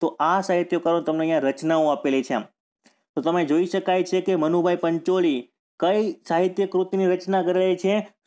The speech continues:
સોક્રેટિસ. સૌથી વધારે પૂછાયેલો પ્રશ્ન એક્ઝામમાં.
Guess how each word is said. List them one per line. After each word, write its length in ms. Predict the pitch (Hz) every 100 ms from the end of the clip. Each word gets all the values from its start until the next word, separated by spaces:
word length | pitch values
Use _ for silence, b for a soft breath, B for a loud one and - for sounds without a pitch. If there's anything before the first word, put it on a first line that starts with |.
| -
સોક્રેટિસ. 800 | 160 160 165 151 147 160 143 -
સૌથી 420 | 147 147 - 160
વધારે 300 | 147 156 156
પૂછાયેલો 460 | 135 143 151 147 139
પ્રશ્ન 320 | 143 - 147
એક્ઝામમાં. 800 | 135 131 139 135 123 113 _